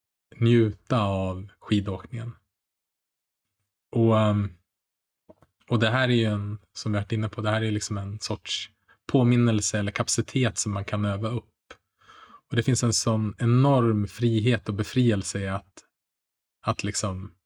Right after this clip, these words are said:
släppa tagen, släppa taget om tankarna och, och inse att det bara är tankar. Det är en sån, <laughs> det är en sån befrielse. Så det,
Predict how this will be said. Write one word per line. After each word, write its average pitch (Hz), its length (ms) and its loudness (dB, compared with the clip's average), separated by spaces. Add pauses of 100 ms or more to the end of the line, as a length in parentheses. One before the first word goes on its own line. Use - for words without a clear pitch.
(460)
släppa - 420 0
tagen, 104 580 0
släppa - 360 -2
taget 104 340 0
om 98 100 -8
tankarna 95 640 -4
och, 104 440 -8 (1120)
och 117 100 4
inse 113 320 4
att - 80 -6
det 110 80 0
bara 104 240 0
är 110 160 0
tankar. 104 480 0
Det 104 100 2
är - 20 6
en 104 80 4
sån, 90 140 0 (400)
<laughs> - 380 -12
det - 80 -6
är 101 40 2
en 101 60 2
sån - 340 0
befrielse. 104 680 2
Så - 120 0
det, 127 380 4